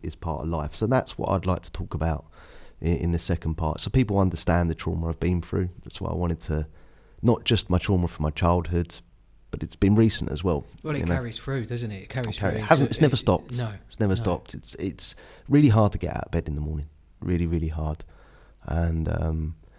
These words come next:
Speaker 1: as I said, as I was saying to you off air, I could be happy and I could be walking along and it's like somebody's flipped a switch, and, uh, I just, I wanna disappear and I never wanna be seen again. And, uh,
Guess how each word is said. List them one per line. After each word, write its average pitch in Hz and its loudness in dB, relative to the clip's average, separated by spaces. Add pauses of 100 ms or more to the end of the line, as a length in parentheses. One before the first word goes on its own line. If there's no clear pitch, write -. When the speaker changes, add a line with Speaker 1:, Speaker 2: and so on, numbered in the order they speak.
(100)
Speaker 1:
as 87 -2
I 85 -4
said, 80 -2
as 85 0
I 82 -4
was 80 -2
saying 85 4
to - -2
you 82 2
off 82 -2
air, 82 -2 (480)
I 92 0
could - -6
be 87 2
happy 82 -2 (440)
and 82 0
I 82 2
could - -10
be 85 -2
walking 87 0
along 85 0
and 78 -4
it's - -14
like 85 -6
somebody's 82 -4 (160)
flipped - -2
a 78 -8
switch, - -8 (180)
and, 80 0
uh, 80 0
I - -8
just, - -12 (160)
I - -12
wanna 87 2
disappear 87 2
and 85 2
I 82 0
never 82 -2
wanna 82 0
be 78 -4
seen 78 -4
again. 78 -6 (340)
And, 78 -4
uh, 80 0